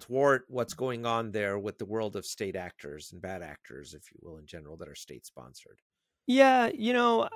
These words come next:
Speaker 2: I, so, okay, so, like, looking at ransomware specifically, since that's such a front and center,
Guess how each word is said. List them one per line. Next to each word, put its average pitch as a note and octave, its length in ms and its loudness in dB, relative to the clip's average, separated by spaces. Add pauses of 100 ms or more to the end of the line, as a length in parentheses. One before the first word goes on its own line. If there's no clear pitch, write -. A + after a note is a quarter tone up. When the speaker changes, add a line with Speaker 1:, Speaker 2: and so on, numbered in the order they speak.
(240)
Speaker 2:
I, A#3 400 4 (540)
so, G#3+ 640 6
okay, F#3 300 2
so, F3+ 180 -2
like, F#3+ 280 2
looking A3 340 4
at F3+ 100 6
ransomware D#3 600 2
specifically, D#3+ 640 -2
since C#3+ 300 -2
that's D3+ 260 2
such - 380 0
a D3 180 2
front D3+ 300 0
and C#3+ 120 -2
center, C#3+ 580 2